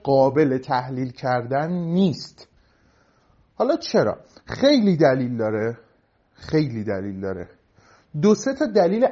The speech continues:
اصلی داره. حالا ببینیم اینا چیه. یک، ما شاخصمون، شنیدید دیگه، می‌گن سهم شاخص ساز می‌شه، یعنی قرابتش با شاخص زیاد می‌شه. حالا بنا به دلایل ساختاری،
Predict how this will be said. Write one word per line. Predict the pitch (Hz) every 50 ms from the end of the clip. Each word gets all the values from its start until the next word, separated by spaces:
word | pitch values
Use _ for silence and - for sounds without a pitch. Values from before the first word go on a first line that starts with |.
| - -
اصلی | 139 143 147 - - - 151 160 180 190 156
داره. | 120 107 101 98 87 - - _ _ _ _ _ _ _ _ _ _ _ -
حالا | 165 190 214
ببینیم | 220 214 208 170
اینا | 131 120 110
چیه. | - - - - - - _ _ _ _ _ _ _ _ _ _ _ -
یک، | 180 185 226 151 - - - - - _ _ _ _ _ _ _ _ _ _ _ _ _ _ _ _ -
ما | 202 247 320
شاخصمون، | - - - - 202 180 - - 277 285 - - 190 147 139 135 135 135 135 135 135 139 135 139 _ _ _ _ _ _ _ _ _ _ _ _ - 104 - -
شنیدید | 143 - - 175 170 170 175 175 190 240 240
دیگه، | - 170 147 127 131 131 127 123 127 123
می‌گن | 120 123 120 127 127
سهم | 123 - - - 123 120 117 113 120 117
شاخص | - - - - 120 117 110 - 123 113 - - -
ساز | - 110 110 107 101 104
می‌شه، | 113 110 107 - 110 104
یعنی | 104 101 123 143
قرابتش | 139 - 135 120 120 117 117 127 131 - 170 160 -
با | - 131
شاخص | - - 127 123 - 170 165 170
زیاد | - 139 139 156 165
می‌شه. | 180 175 - 190
حالا | 170 143 135 139 147
بنا | 139 135 127 127 139
به | 135 131
دلایل | 123 120 120 120 117 117 113 113
ساختاری، | 113 - 120 117 117 - - - 123 120 143 196 202 170 156 156 151